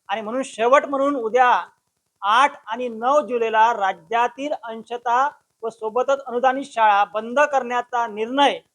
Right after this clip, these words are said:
समन्वय समितीने घेतलेला आहे. आणि म्हणून आज या ठिकाणी शिक्षणाधिकारी मार्फत की जिल्ह्यातील नव्हे, राज्यातील संपूर्ण शाळा आठ आणि नऊ जुलैला बंद राहणार आहे,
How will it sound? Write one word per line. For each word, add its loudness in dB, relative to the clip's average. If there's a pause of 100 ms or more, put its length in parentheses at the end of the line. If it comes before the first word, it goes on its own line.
(420)
समन्वय 0
समितीने -8
घेतलेला -2
आहे. 6 (720)
आणि -4
म्हणून -2
आज 2
या 0
ठिकाणी -6 (280)
शिक्षणाधिकारी -4
मार्फत 0 (160)
की -14
जिल्ह्यातील -2
नव्हे, 0
राज्यातील 0
संपूर्ण 2
शाळा 2 (760)
आठ 6
आणि -6
नऊ 0
जुलैला 0
बंद -4
राहणार 2
आहे, 0